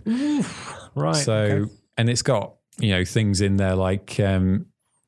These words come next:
Speaker 2: if you, if you're running it on the Mac, it's got a built-in native driver, U S B driver for an Xbox three sixty controller.
Speaker 1: <laughs> Right. In
Speaker 2: Do you
Speaker 1: Chrome.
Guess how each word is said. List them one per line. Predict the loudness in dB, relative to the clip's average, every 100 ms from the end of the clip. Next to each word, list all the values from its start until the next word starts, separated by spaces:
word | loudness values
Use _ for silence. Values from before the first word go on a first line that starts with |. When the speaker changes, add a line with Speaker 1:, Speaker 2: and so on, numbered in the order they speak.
| _
Speaker 2:
if | -4 -2
you, | 0 0 0 -2
if | -4 -2
you're | 0
running | 2 2 0
it | 0
on | -2 0 2 2 0 -4 _ _ -4
the | 0
Mac, | 2 0 -2 -6 -6
it's | -4 -2
got | -2 0
a | 0
built-in | -2 -2 -2 -2 -2 0 0 0 0
native | 0 0 0 0 0 0 -4 -14 _ _ -2 -2
driver, | 0 0 2 0 0 0 -2 -6
U | -2 0
S | 0 0
B | 0 2
driver | 2 0 0 0 -2
for | 0 0 2 0 0
an |
Xbox | 0 -2 -2 -4 -2
three | 0 0
sixty | 0 -2 -2
controller. | 0 0 2 0 2 -2 -4
Speaker 1:
<laughs> | _ _
Right. | 0 2 0 0 0 0 -4 -10 _ -6
In |
Speaker 2:
Do | 0 2
you | 2
Speaker 1:
Chrome. | 0 -2 -6